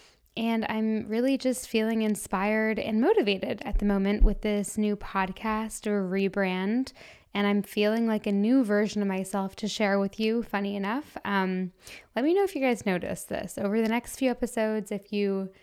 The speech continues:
have noticed, I'm just maybe a bit different to the old episodes, like, from a couple months ago. Let me know, 'cause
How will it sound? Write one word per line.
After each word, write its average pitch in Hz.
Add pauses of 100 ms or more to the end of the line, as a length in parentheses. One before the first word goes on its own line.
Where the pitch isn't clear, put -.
(200)
have 208
noticed, 202
I'm 202
just 190 (160)
maybe 190 (460)
a 214
bit 180
different 269 (200)
to -
the 226
old 254
episodes, 311
like, 208
from 226
a 220
couple 226
months 214
ago. 311 (600)
Let 240
me 262
know, 202
'cause 202